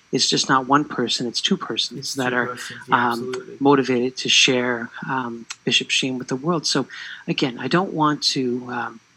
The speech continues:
Speaker 1: you know, I want to stress as much as I can that, uh, even though people come up to me and say,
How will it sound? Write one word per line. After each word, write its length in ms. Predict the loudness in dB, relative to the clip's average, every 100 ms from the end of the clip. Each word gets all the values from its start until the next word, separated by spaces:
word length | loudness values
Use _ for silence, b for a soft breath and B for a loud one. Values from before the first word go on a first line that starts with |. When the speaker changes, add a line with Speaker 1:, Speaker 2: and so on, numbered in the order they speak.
| -10 -4
Speaker 1:
you 100 | -2
know, 120 | -2
I 40 |
want 240 | 4 6 6
to 80 | 4
stress 420 | 4 2 0 -2
as 100 | -2
much 240 | 0 0
as 60 | -4
I 80 | -6
can 400 | -4 -4 -4 -10 B B B _ 0
that, 440 | 0 0 -4 -4
uh, 180 | -2 -4 0
even 300 | 2 2 2
though 180 | 2
people 320 | 2 -2 -4 -4
come 160 | 0
up 140 | 0 0
to 120 | -4
me 80 | -2
and 100 | -2
say, 200 | -2